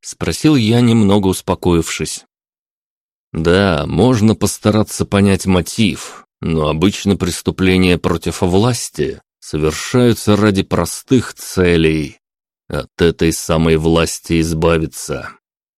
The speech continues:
А раз методы криминальные, то и действовать надо соответственно». Пояснение было коротким, но понятным,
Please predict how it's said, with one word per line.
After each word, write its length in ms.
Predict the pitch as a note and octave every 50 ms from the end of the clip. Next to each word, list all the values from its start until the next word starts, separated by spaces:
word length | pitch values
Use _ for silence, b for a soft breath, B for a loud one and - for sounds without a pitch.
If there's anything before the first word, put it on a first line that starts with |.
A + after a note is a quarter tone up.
| _ _ _
А 160 | - - G2
раз 340 | B2+ B2+ A#2+ G2 - - -
методы 460 | G2 G2+ G#2 F#2+ - - F2+ E2 E2+
криминальные, 1040 | - - F2 F2 E2+ E2+ D#2+ D#2+ E2 F#2 G#2 G#2 F#2+ F2+ F2 E2 D#2 C#2+ B1+ C2+ C2+ -
то 100 | - A2+
и 160 | B2+ C3+ A#2 G2+
действовать 840 | F#2 G#2+ A2+ A#2 G#2 - - - F#2+ F#2 F#2 F#2+ F2+ - - - -
надо 440 | F2+ E2+ E2 F2+ G#2 G#2+ G2+ G#2 F#2
соответственно». 1400 | - - - F2 E2+ D#2+ - - E2+ E2 D#2+ D#2 - - - - E2 D2+ D#2 D2+ D2+ D2+ D2+ D2 D2 - - _ _ _ _ _ _ _ _ _ _ _ _ _ _ _ _ _ _ _ _ _ _ _
Пояснение 580 | - D#2+ D#2+ - - - B2 C3+ C#3 C#3 B2 A#2
было 280 | A2+ A2 A2 A2 G#2 F#2
коротким, 840 | - - E2+ D#2+ D#2 E2 F#2 G2 - - - - F2+ F2+ F2 E2 D#2+
но 160 | E2 G2+ A#2 _ _
понятным, 1000 | - A2+ A2 G2+ F2+ F2 E2+ E2+ - _ - E2 D#2+ D#2+ D#2 C#2+ C#2 C2+ -